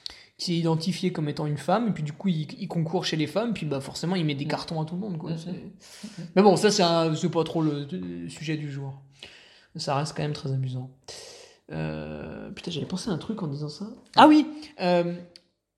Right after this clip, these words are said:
Speaker 1: en deux mille douze, j'avais eu une mononucléose, et du coup, j'étais resté cloué au lit un mois, puis après, j'avais fait du,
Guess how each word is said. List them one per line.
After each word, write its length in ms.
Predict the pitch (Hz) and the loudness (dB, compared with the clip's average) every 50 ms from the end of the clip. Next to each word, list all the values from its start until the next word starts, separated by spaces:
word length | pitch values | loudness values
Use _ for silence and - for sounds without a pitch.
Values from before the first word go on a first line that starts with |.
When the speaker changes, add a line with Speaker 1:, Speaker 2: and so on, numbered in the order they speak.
| _ _ _ _ _ | _ _ _ _ _
Speaker 1:
en 100 | 202 190 | 4 4
deux 100 | 180 262 | 4 4
mille 160 | 294 269 220 | 4 2 2
douze, 240 | 185 220 311 302 190 | 2 2 0 0 0
j'avais 200 | 160 156 143 156 | 0 0 2 2
eu 60 | 196 202 | 4 4
une 80 | 165 | 4
mononucléose, 680 | 156 160 180 208 208 208 208 208 160 151 185 240 208 160 | 4 4 4 6 6 6 4 4 4 2 2 4 2 0
et 60 | 139 | -4
du 100 | 135 135 | -4 -6
coup, 140 | 143 208 196 | -4 -2 -4
j'étais 200 | 156 135 - 143 | -4 -2 -2 -4
resté 300 | 131 135 135 - 135 127 | -4 -4 -4 -6 -6 -6
cloué 240 | - - 185 190 | -2 2 4 4
au 120 | 180 160 160 | 4 4 4
lit 300 | 160 180 190 190 190 170 | 4 4 4 4 4 2
un 140 | 147 139 143 | 2 0 0
mois, 400 | 147 151 151 151 160 170 175 170 | 0 2 2 2 4 2 0 0
puis 120 | - 160 | -2 -4
après, 200 | 147 151 - 156 | -4 -2 -2 -2
j'avais 160 | 139 143 135 131 | -2 -2 -4 -4
fait 200 | - 151 151 143 | -4 -6 -6 -4
du, 320 | 135 135 139 143 - | -6 -8 -8 -8 -10